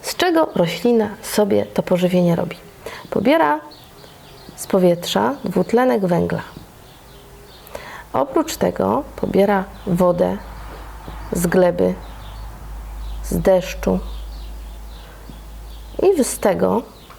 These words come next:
z dwutlenku węgla i wody, wytwarza sobie cukier.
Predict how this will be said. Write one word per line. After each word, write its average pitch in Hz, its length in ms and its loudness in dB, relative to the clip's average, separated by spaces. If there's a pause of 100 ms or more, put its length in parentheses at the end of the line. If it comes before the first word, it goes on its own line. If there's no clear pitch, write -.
(440)
z - 60 -16
dwutlenku 208 480 2
węgla 202 320 4
i 180 120 2
wody, 180 420 0 (840)
wytwarza 277 600 2
sobie 208 320 2
cukier. - 500 -2